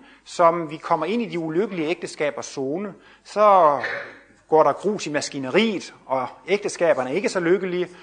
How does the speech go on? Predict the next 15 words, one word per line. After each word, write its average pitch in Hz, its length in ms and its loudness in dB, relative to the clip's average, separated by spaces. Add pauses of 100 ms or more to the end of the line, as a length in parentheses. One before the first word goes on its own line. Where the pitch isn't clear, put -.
(220)
og 160 80 0
der 175 80 2
kommer 170 300 0
måske 151 240 -6
længere 156 420 2
perioder, 151 440 -2
hvor 135 160 0
man 117 200 -10
lever 131 340 4
alene. 180 580 0 (560)
Og, 160 340 4
øh, 147 200 4 (200)
også 226 280 6
ifølge 202 440 -2
poludviklingen, 160 840 -4